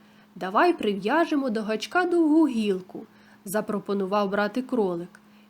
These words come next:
«Е, ні», відповів братик лис, «ми збираємося ловити величезну рибу, і якщо ми прив'яжемо до гачка гілку, то упустимо її».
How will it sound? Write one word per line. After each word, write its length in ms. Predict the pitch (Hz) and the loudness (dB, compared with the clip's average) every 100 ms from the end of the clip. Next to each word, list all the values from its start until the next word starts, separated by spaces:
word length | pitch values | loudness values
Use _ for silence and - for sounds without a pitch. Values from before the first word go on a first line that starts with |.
| - | -4
«Е, 200 | 254 330 | 2 4
ні», 480 | 277 262 311 262 - - | 4 4 4 2 -2 -10
відповів 500 | 208 - 202 214 202 | -8 -4 -2 0 0
братик 440 | 202 202 220 254 | 0 0 -2 -4
лис, 380 | 262 214 180 - - - - - | -2 -2 -4 -10 -20 -20 -20 -4
«ми 180 | 208 254 | -2 0
збираємося 800 | 226 240 233 277 262 262 254 240 | 2 4 4 4 2 0 0 -2
ловити 460 | 214 196 247 294 | -2 -2 -2 -2
величезну 680 | 247 233 226 190 208 247 339 | 0 0 -2 -2 -2 2 2
рибу, 460 | 330 254 185 175 214 - - - | 4 2 0 -6 -10 -14 -20 -12
і 100 | 214 | -4
якщо 360 | 220 247 - 311 | -2 -2 -2 0
ми 120 | 247 | 0
прив'яжемо 720 | 220 214 196 233 294 240 226 | 0 -2 0 0 2 0 -2
до 140 | 202 214 | -2 -2
гачка 420 | 208 208 - 226 | -4 -6 -4 -4
гілку, 640 | 190 196 302 359 359 185 - - _ | -2 0 0 0 -2 -8 -8 -20 _
то 100 | 226 | 0
упустимо 720 | 320 339 294 262 - 277 262 | 0 4 2 2 0 0 2
її». 520 | 247 247 233 240 240 | 2 0 0 -2 -4